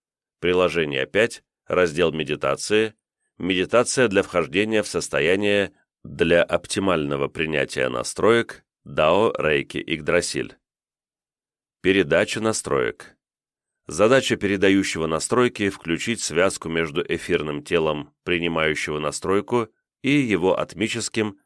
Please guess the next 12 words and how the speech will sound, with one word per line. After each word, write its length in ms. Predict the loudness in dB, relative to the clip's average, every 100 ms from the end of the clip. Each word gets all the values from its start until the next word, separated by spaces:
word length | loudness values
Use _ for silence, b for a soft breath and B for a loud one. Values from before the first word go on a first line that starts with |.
| _
и 100 | -2
будхическим 800 | 0 0 -2 -4 -4 -6 -6 -6
телами. 500 | -2 0 2 0 -8 -14 _ _ _ _ _ _ _ _ _
Любая 440 | -2 0 4 4 4
инициация — 960 | 0 -2 -2 2 2 2 0 0 -2 _ _ -2
это 260 | 0 0
процесс, 560 | 2 0 2 0 0 -4
связанный 560 | -4 2 2 2 -2 -2
с 80 |
синхронизацией 960 | -4 -8 -2 -2 -2 0 -2 -2 -2 -2
этих 380 | -2 -6 -8 -6
тел. 340 | -2 -2 -2